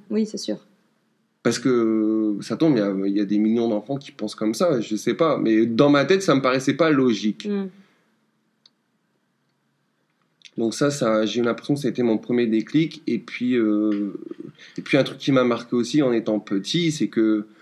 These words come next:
Speaker 2: voilà, c'est, c'était pas un super bon modèle.
Speaker 1: Mm.
Speaker 2: Et paradoxalement, à l'école,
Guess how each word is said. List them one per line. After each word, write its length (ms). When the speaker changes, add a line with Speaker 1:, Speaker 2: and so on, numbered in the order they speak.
Speaker 2:
voilà, 220
c'est, 260
c'était 280
pas 220
un 60
super 320
bon 180
modèle. 640
Speaker 1:
Mm. 320
Speaker 2:
Et 640
paradoxalement, 880
à 120
l'école, 680